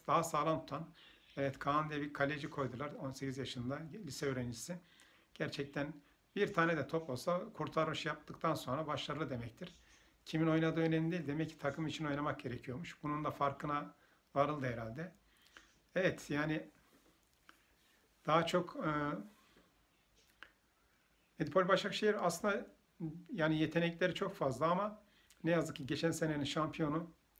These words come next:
e, düşme hattında yer alıyor. Hoca değişikliği de işe yaramadı.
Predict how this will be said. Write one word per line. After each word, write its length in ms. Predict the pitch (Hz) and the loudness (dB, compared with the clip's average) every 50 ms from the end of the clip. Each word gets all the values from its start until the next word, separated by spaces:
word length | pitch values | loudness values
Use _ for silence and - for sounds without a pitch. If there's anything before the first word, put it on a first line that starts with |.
| _ - | _ -4
e, 300 | 147 131 131 127 127 127 123 | -2 0 0 2 0 0 -2
düşme 260 | 139 - - - 165 | -4 -6 -2 2 4
hattında 360 | 160 143 147 - 160 156 165 | 4 4 2 0 0 2 2
yer 120 | 160 143 131 | 4 4 2
alıyor. 380 | 123 117 123 151 165 - - - _ _ _ _ _ _ _ _ _ _ _ _ - | 2 2 0 -2 -2 -4 -8 -16 _ _ _ _ _ _ _ _ _ _ _ _ -2
Hoca 260 | - 143 143 156 160 151 | 0 2 4 4 4 4
değişikliği 380 | 160 160 - - - - 170 | 4 2 2 0 0 2 2
de 60 | 160 143 | 2 2
işe 160 | 131 - 135 | 2 2 0
yaramadı. 480 | 127 123 123 127 127 120 - 180 180 | 2 2 2 2 0 0 -2 -4 -6